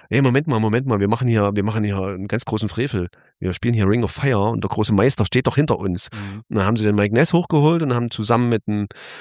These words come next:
Speaker 1: mit dem Mike Ness, äh, das Ring of Fire, das fand ich halt cool. Also hatte ich
Speaker 2: Ja.
Speaker 1: schon leicht, leicht Gänsehaut. Cool. Also einfach cool. Broilers finde ich ja nach wie vor, sind, äh, Kumpis von mir.
Speaker 2: Ja.
Speaker 1: Ähm, ist sicherlich nicht jedermanns Sache, weil es schon sehr, äh, schlageraffin ist, sag ich ja immer.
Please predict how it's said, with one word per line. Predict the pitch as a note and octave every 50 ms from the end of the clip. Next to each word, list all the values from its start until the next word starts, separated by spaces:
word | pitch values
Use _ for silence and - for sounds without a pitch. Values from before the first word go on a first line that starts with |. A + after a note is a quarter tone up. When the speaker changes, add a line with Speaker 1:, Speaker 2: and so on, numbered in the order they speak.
| - - _
Speaker 1:
mit | - G#2 G2+ -
dem | G#2 G2
Mike | G2 G2 G2 G#2+
Ness, | G#2+ G#2+ A#2+ B2 - -
äh, | - A2 G#2+ G#2
das | G2+ G2 - - -
Ring | G#2+ A2
of | F#2+ -
Fire, | A2+ A#2+ C#3+ C#3
das | A2+ G#2+
fand | - B2+ - -
ich | A#2+
halt | A2+ A2 - - -
cool. | B2 G#2+ F#2 F2
Also | F#2 F#2+ G#2 G2
hatte | A2+ A#2+
ich | G#2+
Speaker 2:
Ja. | A2+
Speaker 1:
schon | A#2 A#2+ A#2 G#2+
leicht, | G#2 G#2 A2 A#2 - - -
leicht | G2+ G#2+ B2 A#2+ - -
Gänsehaut. | G2+ A#2 C#3 - A2 G2 G2+ A2 A#2+ - - - - - - - - _ _ _ -
Cool. | C3 B2+ A2+ - F2+ G2+ - -
Also | A2+ A2
einfach | G#2 A#2+ B2 A#2+ B2+ G#2+ - -
cool. | C#3+ E3+ F#3 F#3
Broilers | - - B2+ C#3 C#3+ C3+ -
finde | - C3 C3 A#2+
ich | -
ja | A#2 A#2
nach | A2+ A2+ A2+ G#2+
wie | G#2+ F#2+
vor, | - - C#3+ C3+
sind, | A#2 A#2 A2+ -
äh, | A#2 A2+ A2 G#2
Kumpis | - - C3 C3+ C3+ B2 -
von | - B2 A#2
mir. | A#2+ A#2+ A#2+ A#2 - - G#2+ G#2 G#2+ - - - - - - - -
Speaker 2:
Ja. | - A2 G#2
Speaker 1:
Ähm, | G#2 G#2 G#2 G2+ G#2 G#2 - _ _ _ _ _ _ _ _ _ _ _ _ _ _ _ _ _ _ _
ist | - B2+ A#2 -
sicherlich | B2+ A2+ G#2+ A#2 A#2+ - A2+
nicht | A2 G2+ -
jedermanns | G#2+ A#2+ B2+ A#2 A#2 A2+ -
Sache, | A#2+ A#2 A2 A2+ G2+
weil | G2+ G2+
es | -
schon | - A2+ A2 G#2+
sehr, | - - G#2 G2+ G2+ G#2 G#2 - -
äh, | A2+ - - - - A#2+
schlageraffin | G#2+ - G2+ G#2 F#2+ - A#2 - F#2+ F#2+ - - G#2 G#2 G#2
ist, | G2+ A2+ B2 - - -
sag | - A#2 A2+ A2
ich | G#2+ G#2
ja | A2
immer. | G#2 A2+ A2+ A2+ A#2 B2